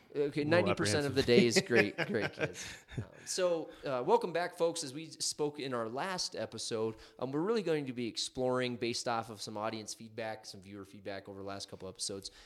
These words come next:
Speaker 1: um, something that we've been talking about in education for years and years and years, and is really becoming prevalent just in the last couple years. Um, but that's this notion of student apathy or laziness.
Speaker 2: Yeah, so the idea is there's something wrong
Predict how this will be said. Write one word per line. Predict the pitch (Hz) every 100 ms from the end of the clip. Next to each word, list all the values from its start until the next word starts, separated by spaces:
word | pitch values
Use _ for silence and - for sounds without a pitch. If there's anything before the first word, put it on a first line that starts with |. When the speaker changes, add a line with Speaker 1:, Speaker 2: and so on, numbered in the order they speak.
| -
Speaker 1:
um, | 117
something | 123 196 196
that | 165 139
we've | 151
been | 143
talking | 131 127 -
about | 127 120
in | 117
education | 113 101 113 110 104
for | 101
years | 107 135 139
and | 123
years | 110 107
and |
years, | 107 104 107 - - _
and | 107 104
is | 101
really | 120 185
becoming | 160 135 131 117
prevalent | - 117 107 110 95
just | 117 135
in | 131
the | 104
last | 104 101 -
couple | 151 131
years. | 95 98 - - - -
Um, | 120
but | 117
that's | 127 165 165
this | 135 123 131 -
notion | 127 131 147 - 170 156 -
of | 98
student | - - 139 143 135 _ -
apathy | 110 131 160 - 170 170 -
or | 113 104
laziness. | 101 104 95 87 82 - - - -
Speaker 2:
Yeah, | 113 147 185
so | 120 - 151 - - -
the | 160
idea | 156 214 170 165 175 156
is | 123 123 117 120 - - -
there's | - 120 -
something | - 190 220 247 247 202
wrong | 143 131 127 131 175